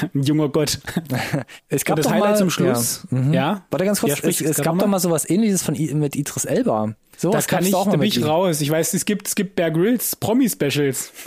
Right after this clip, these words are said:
Speaker 2: Ja, das gibt's. Es gab mal so eine, ich mu-, ich such-, ich such's mal raus bei Gelegenheit. Vielleicht spreche ich das nächste Mal drüber. So eine Idris Elba-Serie, der ist ja, glaub ich, durch die Welt getingelt und hat sich, glaub ich, verschiedene Kampfsportarten oder sowas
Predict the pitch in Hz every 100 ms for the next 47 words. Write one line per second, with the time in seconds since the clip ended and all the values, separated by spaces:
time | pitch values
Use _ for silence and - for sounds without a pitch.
0 | - - - - 131 175 214 180 - -
1 | 208 156 - 185 247 202 185 190 185 185
2 | - 160 151 - 208 175 - 202 - 131
3 | 117 113 107 104 101 104 104 147 147 143
4 | 139 123 127 - 113 107 107 113 120 135
5 | - 139 143 151 139 139 135 123 131 135
6 | 123 127 - 120 139 - - 139 120 123
7 | - 123 110 117 - 127 113 - 135 -
8 | - 104 98 104 104 - 107 101 117 104
9 | 98 - -